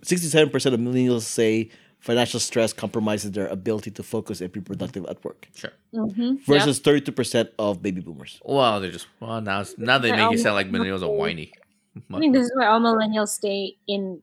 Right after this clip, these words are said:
Speaker 3: college mentality, where they have roommates and everything, 'cause they need to save money in order to pay off their debts.
Speaker 1: Mm-hmm. I mean, it is, it is, it is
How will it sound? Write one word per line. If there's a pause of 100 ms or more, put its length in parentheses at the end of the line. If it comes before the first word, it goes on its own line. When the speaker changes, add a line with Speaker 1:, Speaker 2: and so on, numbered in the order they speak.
Speaker 3:
college
mentality,
where
they
have
roommates
and
everything,
'cause
they
need
to
save
money (280)
in
order
to
pay
off
their
debts. (380)
Speaker 1:
Mm-hmm. (560)
I
mean, (120)
it
is,
it
is, (100)
it
is